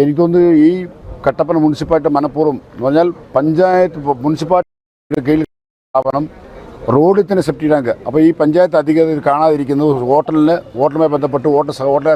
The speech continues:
സഹായിക്കാനുള്ള പണിയാണ് ചെയ്തിരിക്കുന്നത്. ഈ ദാരുണ അന്ത്യം ഈ തമിഴ്നാട് കൂടുതൽ നിന്ന് വന്നവരാണ്, വളരെ പാവപ്പെട്ട ആളുകളാണ് അവർ. ഡെയിലി ദിനം ജോലിക്ക് പോയി ജീവിക്കുന്ന ആൾ നിലയിൽ അവർക്ക് തമിഴ്നാട് കേരള സർക്കാരും മാന്യമായ രീതിയിലുള്ള ഒരു സാമ്പത്തിക സഹായവും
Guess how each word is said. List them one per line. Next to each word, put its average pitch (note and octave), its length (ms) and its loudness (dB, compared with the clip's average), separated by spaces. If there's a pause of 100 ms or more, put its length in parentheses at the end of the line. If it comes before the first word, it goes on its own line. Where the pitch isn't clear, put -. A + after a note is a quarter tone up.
സഹായിക്കാനുള്ള D3 420 0
പണിയാണ് C3+ 260 -4
ചെയ്തിരിക്കുന്നത്. B2 480 0 (520)
ഈ - 20 4 (100)
ദാരുണ F3 300 2 (100)
അന്ത്യം E3 280 2 (580)
ഈ B2+ 140 2
തമിഴ്നാട് E3+ 360 2
കൂടുതൽ E3+ 220 2
നിന്ന് E3 100 2
വന്നവരാണ്, D3+ 520 0 (640)
വളരെ G3 320 2
പാവപ്പെട്ട F3 400 0
ആളുകളാണ് C3 300 0
അവർ. F#2 80 -6 (600)
ഡെയിലി E3 260 4 (280)
ദിനം E3 180 0 (260)
ജോലിക്ക് D#3 320 2
പോയി D3+ 140 2
ജീവിക്കുന്ന D3 320 2
ആൾ C#3+ 160 -2
നിലയിൽ C#3 240 0 (580)
അവർക്ക് E3+ 340 2 (380)
തമിഴ്നാട് F3+ 400 2
കേരള F3 180 2 (120)
സർക്കാരും F#3 440 -2 (300)
മാന്യമായ F3+ 460 2
രീതിയിലുള്ള D#3+ 320 2 (160)
ഒരു D#3+ 100 -2 (180)
സാമ്പത്തിക D3 380 -2
സഹായവും B2+ 380 2